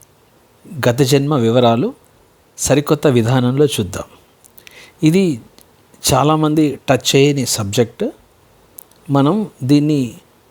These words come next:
సరికొత్త విధానంలో తెలుసుకుందాం. అయితే చాలామంది ఆస్ట్రాలజీని, ఆ, ఒక సైన్స్గా నమ్మేవాళ్ళు కావచ్చు,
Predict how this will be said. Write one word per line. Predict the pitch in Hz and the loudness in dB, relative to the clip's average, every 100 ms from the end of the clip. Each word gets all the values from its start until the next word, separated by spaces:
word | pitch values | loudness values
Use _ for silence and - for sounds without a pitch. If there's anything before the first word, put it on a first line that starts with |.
| _ | _
సరికొత్త | - 135 139 147 151 | -2 0 0 -2 -2
విధానంలో | 123 107 123 127 135 151 | -2 0 0 0 0 -2
తెలుసుకుందాం. | 143 110 - - 101 95 - _ _ _ _ _ _ _ _ _ - - - - - - | 0 -2 -2 -6 -10 -12 -18 _ _ _ _ _ _ _ _ _ -20 -20 -20 -20 -8 0
అయితే | 208 220 214 151 - - - | 2 4 2 0 -10 -8 -4
చాలామంది | 147 185 185 185 | 0 0 2 0
ఆస్ట్రాలజీని, | 131 131 - 156 151 156 147 160 156 131 _ 127 | 0 0 -2 0 2 2 0 -4 -4 -6 _ -6
ఆ, | 120 117 110 - _ _ _ _ - | -4 -4 -8 -12 _ _ _ _ -4
ఒక | 135 | -2
సైన్స్గా | - 127 139 139 135 | 0 0 0 0 0
నమ్మేవాళ్ళు | 120 117 120 113 110 | 0 0 0 0 -2
కావచ్చు, | 107 113 104 - 131 | -4 -4 -4 -4 -10